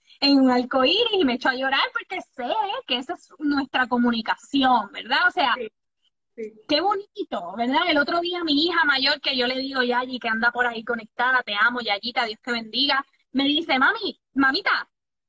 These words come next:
Speaker 1: mi mamá, su mamá, porque yo soy mamita ahora en esta etapa de su vida, ¿verdad? Pero su mamá dejó su cuerpo físico hace muchos años y todavía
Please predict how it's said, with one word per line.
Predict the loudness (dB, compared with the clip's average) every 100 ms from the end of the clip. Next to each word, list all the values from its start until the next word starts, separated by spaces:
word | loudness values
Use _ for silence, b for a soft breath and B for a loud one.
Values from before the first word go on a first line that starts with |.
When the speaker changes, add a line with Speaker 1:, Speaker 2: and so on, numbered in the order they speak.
| -4
Speaker 1:
mi | 2 4
mamá, | 4 2 4 4 4 0 -2
su | -8
mamá, | -6 -4 -6
porque | -6 -10
yo | -10
soy | -4
mamita | 0 0 0 -4 -4 _ -4
ahora | -2 2 2 2 -2
en | -4
esta | -8 -8
etapa | 0 0 2 0 -2
de |
su | -10 -8
vida, | -6 -2 -4 -4
¿verdad? | -2 -2 0
Pero | -2 -2 -4
su | -4
mamá | -4 -4 2 4 6 4 2 -2 _
dejó | -8 -6 -4 -4
su | -2
cuerpo | -4 -4 -8
físico | -4 -4 -4 -4 -4
hace | 0 2
muchos | 4 2 -6 -2
años | 0 0 0 -2 -2
y | 0 0
todavía | 0 -2 0 0 2 2 0